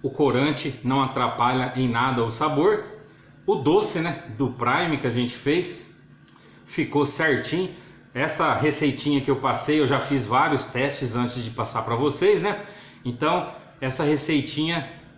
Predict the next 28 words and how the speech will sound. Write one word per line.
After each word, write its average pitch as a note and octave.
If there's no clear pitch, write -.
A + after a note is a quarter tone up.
é C3
o C#3+
que D3+
eu D#3+
mais E3
achei D3+
aí, C#3+
ó, C#3+
que -
ficou D3+
legal, C3
ficou C#3
parecido. D3
Galera, D#3
ficou F#3+
muito F3
gostoso F3+
mesmo. D3+
Pra C#3+
você F3+
que G#3+
gosta, C3
né, C#3+
do D3
chopinho C#3
preto C#3
da A#2
Brahma D3